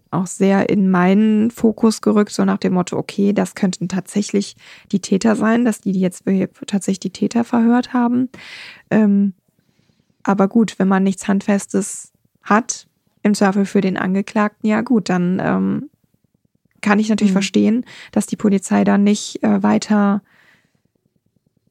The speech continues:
Speaker 1: ja, gegen die vorgehen konnte oder die irgendwie dingfest machen konnte. Zumal der, äh, Robin trotzdem ja auch mit dreizehn Jahren nicht strafmündig gewesen wäre und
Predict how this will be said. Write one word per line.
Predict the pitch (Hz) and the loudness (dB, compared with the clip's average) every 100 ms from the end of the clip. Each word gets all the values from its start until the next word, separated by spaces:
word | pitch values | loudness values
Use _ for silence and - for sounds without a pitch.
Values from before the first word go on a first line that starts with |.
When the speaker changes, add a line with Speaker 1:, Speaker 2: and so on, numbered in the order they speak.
| _ _ - | _ _ 0
Speaker 1:
ja, | 220 | 0
gegen | 180 208 196 | 2 2 2
die | |
vorgehen | 202 220 214 190 175 | 2 2 4 2 2
konnte | 190 180 190 | 2 0 0
oder | 180 185 | 0 2
die | 180 | 2
irgendwie | - 180 | 2 2
dingfest | 180 190 185 180 - | 4 4 4 -2 -4
machen | 160 160 185 | -6 -6 -4
konnte. | 165 180 | -2 -2
Zumal | - 214 208 208 202 208 247 - _ - | -2 0 2 4 2 2 0 -4 _ -2
der, | 208 196 190 190 | 2 4 2 2
äh, | - 190 | 2 2
Robin | 185 - 196 196 202 | 0 0 0 2 0
trotzdem | - 208 - - 190 | 0 -2 0 0 2
ja | 208 - | 2 2
auch | - 208 190 - _ _ _ _ _ _ - | 2 2 -2 -10 _ _ _ _ _ _ -2
mit | 202 - | 0 2
dreizehn | 170 185 - 208 | 2 0 0 0
Jahren | 185 196 202 202 | 2 2 4 2
nicht | 214 - - | 0 -4 -12
strafmündig | - 254 - 185 185 | -2 -2 0 -2 -2
gewesen | - 190 196 185 190 | -2 -2 0 0 0
wäre | 202 196 | 0 0
und | 196 190 | -2 -4